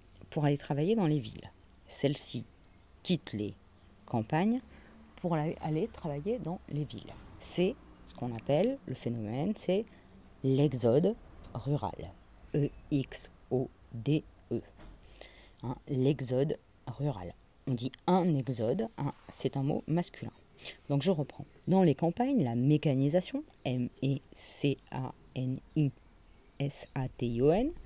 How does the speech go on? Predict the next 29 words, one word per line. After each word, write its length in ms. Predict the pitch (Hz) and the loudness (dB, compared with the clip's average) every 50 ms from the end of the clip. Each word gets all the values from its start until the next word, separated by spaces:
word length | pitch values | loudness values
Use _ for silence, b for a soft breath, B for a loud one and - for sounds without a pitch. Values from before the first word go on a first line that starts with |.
| B B B B B B B B B B B B - | B B B B B B B B B B B B -2
facilite 500 | - 190 185 - - 165 175 165 - 127 | -2 0 0 0 -2 -2 -2 -2 0 -2
le 60 | 123 | -4
travail 280 | - - 123 117 117 | -2 -2 -4 -4 -2
des 140 | 117 - 147 | -2 -2 -2
champs 240 | - - - 247 311 - - - - - - - | -2 -2 -6 -6 -8 -8 -12 -14 -16 -14 -8 -4
et 80 | 175 | -4
libère 400 | 170 156 156 151 151 165 208 254 - - - | -4 -2 -2 -2 0 0 0 0 -2 -2 0
une 160 | - 175 170 | 2 4 4
main-d'œuvre 420 | 156 143 143 147 156 156 160 147 147 | 4 4 2 0 0 -2 0 0 0
nombreuse. 500 | 139 127 131 120 107 101 - - - - - B B B B B - - - - - | 0 0 -2 -4 -4 -8 -10 -12 -12 -10 -10 B B B B B -10 -10 -10 -10 0
Celle-ci 440 | - 175 160 151 - - - 127 | 4 4 4 4 2 -4 -4 -6
quitte 260 | - - - - - - | -6 -6 -12 -10 -6 -6
les 80 | 113 | -4
campagnes 540 | - - 170 175 165 - 202 233 262 294 330 330 - - - | 2 4 4 4 6 4 4 4 4 4 2 0 -4 -20 -12
pour 200 | - - 139 127 | 0 2 2 4
aller 160 | 127 120 135 160 | 6 4 4 4
travailler 380 | - - 165 160 165 165 151 | 4 2 4 6 6 8 8
dans 120 | 143 139 135 | 8 8 6
les 140 | 135 127 | 6 4
villes. 260 | 120 110 104 82 78 87 - - | 2 0 -4 -4 -6 -8 -12 -16
C'est 180 | - - - 117 | -14 -2 0 2
l'exode 360 | 113 113 117 123 131 127 127 | 2 2 4 8 8 8 8
rural. 340 | 135 131 117 104 - - - - - - - - - B B B B B B B B B B B B | 8 2 2 0 -2 -6 -12 -12 -14 -18 -18 -20 -20 B B B B B B B B B B B B
Certains 580 | - - - 220 - - - - - 170 151 - - - - - | -4 4 4 4 4 2 -4 -4 -2 -2 -4 -6 -10 -18 -12 -2
tentent 300 | - 170 156 143 - - | 0 2 2 0 0 2
même 280 | 156 160 170 175 180 170 | 4 4 6 6 6 6
l'aventure 680 | 156 160 165 175 175 165 - - - 147 131 113 131 | 6 6 4 4 2 2 0 -2 -2 -2 0 2 2
de 260 | 131 123 143 135 110 - - - - - - - - - - - - - - - - - - - - - | 2 4 4 4 4 2 -6 -16 -20 -20 -20 -20 -20 -20 -20 -20 -20 -20 -20 -20 -20 -20 -20 -20 -10 -4
l'émigration, 1080 | 135 139 143 151 170 180 190 202 208 196 185 170 151 143 139 127 143 180 - - 311 | 2 4 6 8 8 10 10 10 10 10 10 10 8 6 6 4 2 0 0 -2 -4